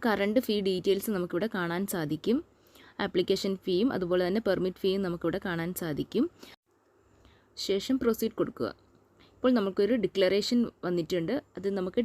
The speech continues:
ടിക്ക് ചെയ്ത് പ്രൊസീഡ് ബട്ടൺ ക്ലിക്ക് ചെയ്യുക. അടുത്ത്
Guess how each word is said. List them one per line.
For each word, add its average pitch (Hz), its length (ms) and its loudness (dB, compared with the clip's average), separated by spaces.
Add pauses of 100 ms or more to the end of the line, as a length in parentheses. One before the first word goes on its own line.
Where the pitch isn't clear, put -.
ടിക്ക് - 300 -4
ചെയ്ത് 170 280 6 (500)
പ്രൊസീഡ് 214 380 0
ബട്ടൺ 214 280 0
ക്ലിക്ക് 247 260 -2
ചെയ്യുക. 117 220 0 (1800)
അടുത്ത് 233 220 2